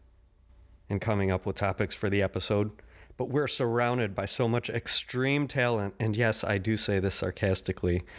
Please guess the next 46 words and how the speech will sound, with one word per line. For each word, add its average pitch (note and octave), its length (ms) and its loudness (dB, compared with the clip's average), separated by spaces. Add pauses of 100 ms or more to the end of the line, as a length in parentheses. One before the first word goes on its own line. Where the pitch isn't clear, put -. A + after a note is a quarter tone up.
(260)
that A#2+ 120 2
appears F3 400 0
to D3 80 -6
be C#3 140 0
some D#3 300 2
sort D3+ 280 0
of A2+ 140 -2
spin-off. A#2 720 -2 (240)
We're C3+ 80 -2
in D#3+ 80 0
the D3+ 60 2
middle C#3+ 280 2
of, A2+ 140 -2
like, A#2 240 0
a A#2 60 -2
Jerry B2 400 0
Springer C3 420 0
show G#2 500 0
and A2 220 0
Idiocracy. G#2+ 840 0 (460)
Now, A2+ 100 0
let C#3+ 180 0
me D3 140 2
preface - 600 -2
this, G#2 400 0 (120)
preface, A#2+ 640 0 (420)
let B2+ 80 0
me C3+ 120 2
preface, A2 640 0 (120)
preface - 460 -2
this, G#2 420 0 (280)
uh, G#2+ 220 0
by A#2+ 140 0
giving D#3 300 2
just B2 180 -2
a A#2+ 60 0
little A#2 220 2
bit G2+ 160 0
of G2 140 0
a F#2 60 -2
background. E2+ 560 -2 (920)
Now, A2+ 320 0
I A#2+ 160 0
grew C#3+ 280 0
up C#3 160 0
primarily B2 640 2